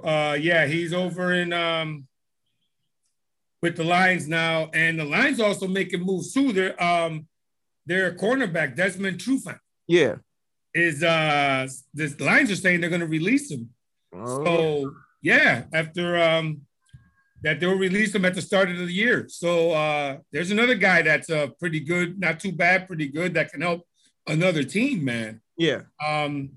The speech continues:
Speaker 1: so you're gonna have up in these coming days, man, uh, a lot of things. Big Ben signs with the Steelers again,
Speaker 2: Big Ben,
Speaker 1: which
Speaker 2: yeah, he
Speaker 1: I
Speaker 2: re-,
Speaker 1: think was
Speaker 2: yeah,
Speaker 1: a
Speaker 2: he re-,
Speaker 1: mistake.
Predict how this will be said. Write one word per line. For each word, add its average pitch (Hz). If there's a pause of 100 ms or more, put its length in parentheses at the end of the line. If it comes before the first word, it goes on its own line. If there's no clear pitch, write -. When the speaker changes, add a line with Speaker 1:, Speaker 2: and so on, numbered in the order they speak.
(200)
Speaker 1:
so -
you're 208
gonna 269
have 254
up 240
in 220
these 220
coming 208
days, 190
man, 190
uh, 165 (360)
a 147
lot 185
of 185
things. 185
Big 277
Ben 226 (440)
signs 175
with 180
the 160
Steelers 175
again, 175
Speaker 2:
Big 190
Ben, 165
Speaker 1:
which 185
Speaker 2:
yeah, 175
he 196
Speaker 1:
I 190
Speaker 2:
re-, 190
Speaker 1:
think 180
was 180
Speaker 2:
yeah, 170
Speaker 1:
a 170
Speaker 2:
he 156
re-, 170
Speaker 1:
mistake. 202